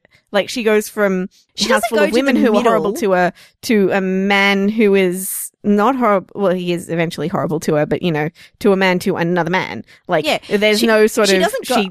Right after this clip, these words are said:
Speaker 2: I
Speaker 1: goes
Speaker 2: feel
Speaker 1: off and makes her own
Speaker 2: Yeah, I feel like
Speaker 1: clothes-making
Speaker 2: she
Speaker 1: shop where she gets the birds to help her, like in Enchanted or something.
Speaker 2: Yeah, well, that's the thing. I feel like she doesn't go to the middle. She goes, like,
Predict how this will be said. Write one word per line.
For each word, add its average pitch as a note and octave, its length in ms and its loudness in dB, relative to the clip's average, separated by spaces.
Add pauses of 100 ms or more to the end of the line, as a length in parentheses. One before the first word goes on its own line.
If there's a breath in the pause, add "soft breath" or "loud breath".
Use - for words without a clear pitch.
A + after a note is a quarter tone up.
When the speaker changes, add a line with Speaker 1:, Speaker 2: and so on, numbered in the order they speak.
Speaker 2:
I - 60 0
Speaker 1:
goes G#3 200 2
Speaker 2:
feel G#3+ 100 4
Speaker 1:
off D4+ 200 2
and G3 240 -2
makes G3 300 -4
her G3+ 260 2
own F#3 140 2
Speaker 2:
Yeah, B3+ 280 0
I - 120 0
feel - 0 -
like G#3+ 100 6 (300)
Speaker 1:
clothes-making G3 160 -6
Speaker 2:
she F#3+ 40 -8
Speaker 1:
shop G3 300 -2
where F#3+ 160 0
she G3 160 -4
gets G3+ 240 -2
the G#3 100 -2
birds G3 320 0
to E4+ 140 -4
help D4 220 2
her, G#3 180 4 (240 loud breath)
like F4 220 0
in F4 120 -2
Enchanted F4+ 560 0
or G3+ 80 4
something. B3+ 240 -2
Speaker 2:
Yeah, D4 260 2
well, E4 200 4
that's E4+ 240 -2
the - 60 -14
thing. D#4 160 -6
I C4+ 80 -2
feel F4+ 160 -4
like F4+ 120 -2
she - 140 -6
doesn't E4 220 -2
go B3+ 140 2
to B3 120 -2
the F#3+ 80 -2
middle. F#3 400 2
She - 160 -2
goes, B3 260 2
like, G#3+ 300 -2